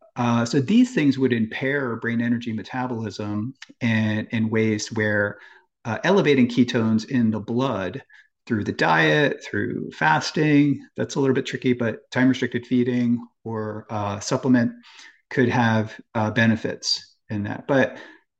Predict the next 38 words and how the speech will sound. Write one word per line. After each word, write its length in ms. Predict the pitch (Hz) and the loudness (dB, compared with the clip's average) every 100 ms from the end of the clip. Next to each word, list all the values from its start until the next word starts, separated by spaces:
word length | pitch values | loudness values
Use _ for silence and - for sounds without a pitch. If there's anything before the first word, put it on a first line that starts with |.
| - | 2
from 140 | 131 | 4
a 60 | 120 | 4
broad 380 | 127 151 190 | 4 4 4
context, 640 | - 135 123 139 117 107 - | 2 2 2 2 0 0 2
yeah, 260 | 123 107 92 | 4 4 2
glucose 840 | - 131 143 165 143 139 - - - | 0 2 2 0 0 0 -4 -8 -6
<laughs> 220 | - 131 | -4 -2
under 280 | 110 123 120 | 0 0 0
certain 240 | 117 127 135 | 0 -2 -4
si-, 260 | 139 131 - | -6 -8 -10
situations, 920 | - 139 127 117 117 120 113 110 110 - - _ - | -6 -4 -2 0 -2 -2 -2 -4 -6 -12 -20 _ -10
uh, 180 | 113 98 | -6 -4
ketones, 840 | - 180 175 160 143 135 131 123 - | 0 0 2 4 6 8 8 6 2
uh, 380 | 120 107 104 101 - - - _ | -2 -2 -2 -4 -8 -20 -20 _
fats 640 | - 170 175 147 - - | 0 4 6 6 4 -2
in 80 | 135 | -4
the 60 | |
form 280 | 123 127 113 | 0 2 4
of 100 | 107 | 2
short-chain 400 | - - - 139 | 2 0 2 2
fatty 300 | 135 131 123 | 4 2 4
acids 540 | 120 117 - 120 117 117 | 2 -2 -2 -4 -2 -4
and 100 | 110 | -2
M 140 | 117 | -2
C 180 | - 107 | -2 -6
Ts 400 | - 104 101 - | -6 -8 -8 -2
do 160 | 123 | 0
cross 320 | 120 135 131 - | 0 0 -2 -4
the 60 | |
blood-brain 420 | 127 131 139 143 | -2 -2 2 2
barrier, 340 | 139 139 139 135 | 0 -2 -4 -4
so 160 | - | -6
they 140 | 113 120 | -6 -6
could 140 | 123 | -4
be 80 | 123 | 0
used 260 | 120 120 120 | 0 0 -4
as 80 | |
fuel. 460 | - 123 113 113 117 | -6 -4 -4 -4 -8